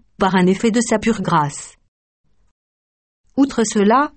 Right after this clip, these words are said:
j'ai encore sur le front une marque à laquelle vous n'avez peut-être pas pris garde, et qu'une personne très particulièrement connue de mon Seigneur y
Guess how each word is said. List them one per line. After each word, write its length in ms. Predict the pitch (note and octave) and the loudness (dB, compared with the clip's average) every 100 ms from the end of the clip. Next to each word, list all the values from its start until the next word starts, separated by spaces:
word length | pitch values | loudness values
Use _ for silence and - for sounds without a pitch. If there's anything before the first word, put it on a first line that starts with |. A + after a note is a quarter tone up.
| - | -6
j'ai 160 | A3 A#3+ | 0 2
encore 400 | F#3 E3 D4+ - | 0 0 -2 0
sur 160 | B3+ | -2
le 80 | A3 | 0
front 300 | G#3 - A#3+ | -2 0 2
une 180 | C4 A3+ | 4 4
marque 320 | G#3 C#4+ - | 4 2 0
à 60 | G3+ | 0
laquelle 320 | F3+ D#4+ D4+ | 0 2 2
vous 120 | A#3 | 4
n'avez 360 | A#3 G#3+ A#3+ D4 | 4 2 2 0
peut-être 420 | C4+ E4 E4+ A3 | 0 0 -2 -2
pas 160 | G#3 | -2
pris 240 | A3 - G#3+ | -4 -2 -2
garde, 460 | F#3+ F#3+ A#3 C#4 C#4 - | 2 2 2 -2 -4 -6
et 80 | A3 | -4
qu'une 280 | G#3 A3 G3+ | 0 0 2
personne 440 | C4 C4+ D4+ C#4 | -2 0 0 0
très 180 | - D4 | 0 -2
particulièrement 840 | C#4+ - - - A#3 G#3+ G#3+ A#3+ | -2 -4 -8 -2 0 2 4 2
connue 320 | A#3 B3+ B3 C#4+ | 2 2 2 4
de 100 | C#4 | 2
mon 140 | B3+ | 2
Seigneur 440 | B3 A#3 A3+ B3+ | 2 2 4 4
y 140 | C4+ | 2